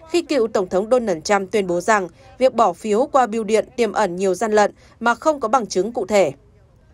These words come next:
Ngoài cuộc bầu cử tổng thống, cư dân bang North Carolina còn lựa chọn thống đốc mới, người đứng đầu cơ quan tư pháp của bang và nhiều vị trí cấp bang khác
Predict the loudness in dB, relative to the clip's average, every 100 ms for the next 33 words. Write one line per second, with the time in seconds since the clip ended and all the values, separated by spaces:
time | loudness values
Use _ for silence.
0 | _ 0 0 2 0 2 -2 2 -2 0
1 | -2 2 2 0 -12 -16 -6 -2 0 -2
2 | 0 0 0 -2 -4 -6 -4 -2 -2 -2
3 | 0 0 0 -4 -12 0 0 2 0 0
4 | -4 -2 -2 -2 0 0 0 -2 _ -4
5 | 0 2 2 2 2 2 0 2 0 -4
6 | -4 -4 -2 -2 2 0 0 -12 -8 -2
7 | 0 0 -2 -4 -8 -8 -8 -4 -2 -2
8 | -4 0 0